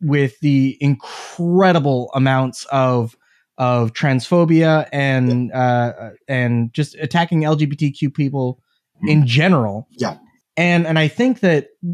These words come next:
Speaker 1: what we're seeing is, is so much more mask off than it even was in, like, the aughts. It's just now instead, instead of s-, now, now they're just coming right out and saying, "Oh no,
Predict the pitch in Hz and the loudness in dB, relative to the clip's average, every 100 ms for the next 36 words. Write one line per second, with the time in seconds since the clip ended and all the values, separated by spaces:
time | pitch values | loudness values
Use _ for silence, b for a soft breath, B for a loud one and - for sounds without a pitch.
0 | - 165 180 170 151 - 226 190 170 156 | -2 0 2 0 0 0 2 4 4 0
1 | 139 - 170 151 139 - - - - - | -2 -4 0 2 2 -4 -12 -14 -4 2
2 | 202 196 190 190 151 143 156 156 - 160 | 4 4 4 4 4 2 0 -2 -2 0
3 | 156 139 117 _ _ _ _ - 147 147 | 2 0 -2 _ _ _ _ 0 2 2
4 | 156 160 165 160 143 123 147 143 139 131 | 2 2 4 4 4 2 2 4 2 2
5 | - - 147 135 135 120 131 127 123 175 | -2 -2 0 2 0 -2 -4 -2 0 -2
6 | 120 - - - - _ _ _ _ 160 | -4 -12 -18 -18 -20 _ _ _ _ -2
7 | 156 - 165 - 170 180 175 170 156 180 | 0 0 0 2 2 4 4 2 2 -2
8 | - 165 160 - 170 - 185 160 170 147 | -4 -10 -12 -14 -18 -6 -2 0 0 -2
9 | - - 175 170 185 175 185 196 202 156 | -6 -12 -8 -2 0 2 2 4 4 4
10 | 156 185 170 151 151 143 131 147 135 131 | 2 2 4 4 2 0 0 0 0 0
11 | 139 135 110 | 0 2 -2